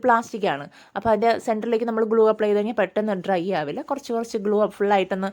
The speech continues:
അപ്ലൈ ചെയ്യുക. എന്നിട്ട് ഇതിൻ്റെ സെൻറ്ററിൽ നിങ്ങൾക്ക് സ്റ്റോൺ വേണമെങ്കിൽ സ്റ്റോൺസ് കൊടുക്കാം, ബീഡ്സ് വേണമെങ്കിൽ. ഞാനിവിടെ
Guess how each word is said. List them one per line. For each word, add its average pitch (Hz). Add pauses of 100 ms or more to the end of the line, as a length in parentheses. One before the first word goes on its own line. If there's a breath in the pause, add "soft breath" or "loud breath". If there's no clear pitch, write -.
(340 loud breath)
അപ്ലൈ 175
ചെയ്യുക. 196 (140)
എന്നിട്ട് 185 (320 loud breath)
ഇതിൻ്റെ 302
സെൻറ്ററിൽ 220
നിങ്ങൾക്ക് 202
സ്റ്റോൺ 226 (140)
വേണമെങ്കിൽ 190
സ്റ്റോൺസ് 180
കൊടുക്കാം, 151 (300 loud breath)
ബീഡ്സ് 302
വേണമെങ്കിൽ. 170
ഞാനിവിടെ 254